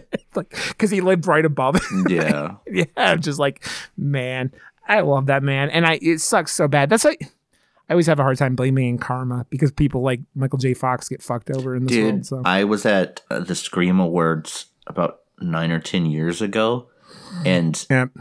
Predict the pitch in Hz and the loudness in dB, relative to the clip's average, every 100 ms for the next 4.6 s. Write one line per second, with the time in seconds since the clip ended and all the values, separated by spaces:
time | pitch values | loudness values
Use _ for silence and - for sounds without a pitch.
0 | - 87 80 - 101 101 104 92 95 92 | -2 0 2 0 0 0 0 2 2 4
1 | 85 90 95 92 92 87 90 - 80 87 | 2 0 0 0 0 0 0 -2 -4 -4
2 | - - 95 82 82 82 - 87 82 82 | -4 -4 -2 2 0 -2 -2 -2 0 0
3 | 87 85 85 - 78 80 80 85 78 80 | 0 -4 -4 -2 0 0 0 -2 0 -2
4 | 73 76 85 101 117 | 0 0 2 0 0